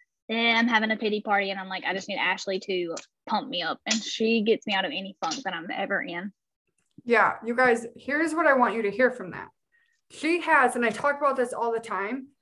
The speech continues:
Speaker 2: she has an escape route ready for when she gets into her funk, because you're always going to get into funks. You're gonna wake up one day and you're gonna be like, "Why am I mad at the world?" Like, you're ju-, you just will wake up in a bad mood and you're like,
Speaker 1: Mm-hmm.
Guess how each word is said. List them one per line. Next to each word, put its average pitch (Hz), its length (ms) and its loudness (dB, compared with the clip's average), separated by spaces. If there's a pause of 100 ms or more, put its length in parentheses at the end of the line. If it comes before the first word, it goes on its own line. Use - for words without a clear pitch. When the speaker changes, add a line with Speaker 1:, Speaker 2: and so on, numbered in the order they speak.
Speaker 2:
she 311 220 2
has 311 260 4
an 311 100 0
escape 240 560 2
route 285 340 6
ready 214 320 4
for 226 160 0
when 214 180 -2
she 220 140 -8
gets 208 240 -4
into 196 280 -4
her 170 180 -2
funk, - 220 -6 (140)
because 254 420 6 (320)
you're 240 240 8
always 311 380 8
going 285 200 4
to 233 60 4
get 254 160 2
into 214 120 -4
funks. - 360 0
You're 294 120 2
gonna 330 160 4
wake 269 220 2
up 285 120 0
one 285 200 0
day 302 240 0
and 247 80 0
you're 247 100 2
gonna 262 120 -2
be 262 60 0
like, 214 320 2
"Why 262 720 4
am 240 140 0
I 202 100 0
mad 202 320 2
at 339 140 -4
the 359 80 -8
world?" 202 480 -4 (320)
Like, 226 220 2
you're 240 100 2
ju-, 233 180 -4
you 240 180 0
just 277 180 -2
will 302 180 4
wake 269 220 6
up 370 140 4
in 349 100 0
a 320 60 -2
bad 370 260 6
mood 381 260 6
and 240 100 4
you're 277 160 -2
like, 233 320 2
Speaker 1:
Mm-hmm. 254 320 2